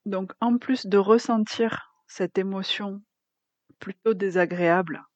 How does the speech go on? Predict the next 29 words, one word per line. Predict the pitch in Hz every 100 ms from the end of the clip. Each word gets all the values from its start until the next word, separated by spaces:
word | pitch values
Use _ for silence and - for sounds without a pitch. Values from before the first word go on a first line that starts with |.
| _ 208
dans | 208 214
une | 196 180
circonstance | 196 196 - 202 - 202 196 -
qui, | - 196 _
socialement, | - 226 220 - 208 190 190 190 190 _ -
est | 185
reconnue | 180 180 190 185 190
comme | 190 165 160
positive, | 156 151 160 - - 240 302 - _ _ _ _ _ -
la | 185 165
personne | 151 160 - 208 233 254 - _ _ _
rajoute | - 202 208 220 247 -
de | 170
la | 160 160
culpabilité, | - 233 226 190 170 165 160 190 277 _ _ _ _
donc | 185 165
c'est-à-dire | - 175 185 -
se | 180
sent | - 175 175
coupable | - - 185 208 269 - _ -
de | 185
ressentir | 180 202 220 208 - 208
une | 180
émotion | 180 185 185 - 190
désagréable | 175 190 214 202 185 165 170 202 269 - - - _ -
et | 190
de | 175 196
ne | 185
pas | 175 185 202